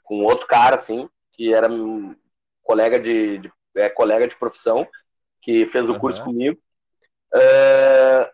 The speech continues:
Speaker 1: mas foi surreal, assim, mano, eu tremia dos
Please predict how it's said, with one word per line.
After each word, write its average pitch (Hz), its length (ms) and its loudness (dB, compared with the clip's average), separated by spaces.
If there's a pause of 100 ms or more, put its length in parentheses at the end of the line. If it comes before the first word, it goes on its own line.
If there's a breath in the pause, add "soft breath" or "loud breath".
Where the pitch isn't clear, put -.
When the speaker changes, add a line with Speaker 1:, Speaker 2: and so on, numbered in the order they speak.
Speaker 1:
mas 131 420 0 (120)
foi 170 480 2
surreal, 202 580 2
assim, 147 180 -4
mano, 139 200 -4
eu 127 120 -10
tremia 147 720 -4 (140)
dos 156 120 -10